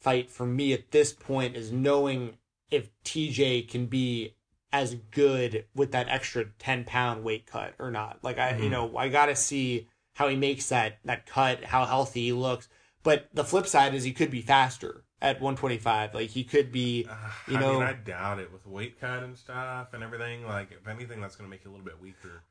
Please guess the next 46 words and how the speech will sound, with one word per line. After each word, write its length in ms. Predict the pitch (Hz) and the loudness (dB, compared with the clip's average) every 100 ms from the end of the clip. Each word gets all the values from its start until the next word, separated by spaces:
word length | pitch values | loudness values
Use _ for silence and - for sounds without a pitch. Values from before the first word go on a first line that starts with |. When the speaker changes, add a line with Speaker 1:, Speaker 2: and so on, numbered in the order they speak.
| - | 2
Speaker 1:
I, 140 | 160 | 4
I, 260 | 160 175 180 | 8 6 6
I 120 | 165 170 | 4 2
think 240 | 202 185 | 2 2
that 100 | 160 | 2
you're 140 | 147 | 4
right. 260 | 139 120 110 | 4 4 0
I 100 | 147 | -2
mean, 180 | 147 139 | 0 2
that's, 360 | 143 147 - - - | 2 0 -4 -14 2
that 260 | 151 151 | 4 6
would 140 | 139 139 | 2 0
be 100 | 143 | 2
my, 480 | 139 135 131 123 117 - | 4 4 4 2 0 0
my 180 | 139 | 0
thought 280 | 131 139 117 | 4 4 4
also. 380 | 127 127 117 123 | 4 2 2 0
I'm 120 | 123 | 2
just 140 | 143 139 | 0 2
trying 160 | 175 | 2
to 60 | 139 | 2
think, 340 | - 151 139 | 0 -2 0
like, 300 | 135 127 - _ _ | 0 0 -2 _ _
Speaker 2:
Well, 160 | 139 123 | -6 -4
I 60 | |
mean, 160 | 123 120 | -2 -2
technically, 680 | 110 151 156 135 - 113 | -2 -4 -4 -10 -8 -6
if 140 | 107 107 | -6 -6
you're, 300 | 104 101 92 | -6 -6 -6
if 160 | 104 | -12
you're 80 | 110 | -10
going 300 | 104 101 95 | -6 -6 -6
through 260 | 95 104 98 | -10 -10 -6
it, 60 | 95 | -6
I'd 180 | 92 | -6
say 480 | - 101 95 92 92 _ _ | -8 -10 -8 -8 -10 _ _
what 100 | 107 | -8
would 80 | 107 | -2
be 100 | 107 | 0
even 260 | 104 101 95 | -2 -4 -8
le-, 140 | 95 85 - - | -10 -12 -20 -8
I 80 | 123 | -4
don't 140 | 120 | -4
know. 140 | 85 76 | -4 -6
I 80 | |
mean, 280 | 104 107 98 | -4 -4 -4